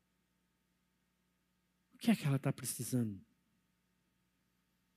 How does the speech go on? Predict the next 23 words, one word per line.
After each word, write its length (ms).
O 40
que 80
é 60
que 100
a 40
pessoa 440
aí 80
do 60
seu 260
lado 320
tá 100
precisando? 580
Pergunta 460
pra 160
Deus. 480
É 100
isso 320
que 100
Deus 260
te 100
trouxe 280
aqui. 360
Aliás, 840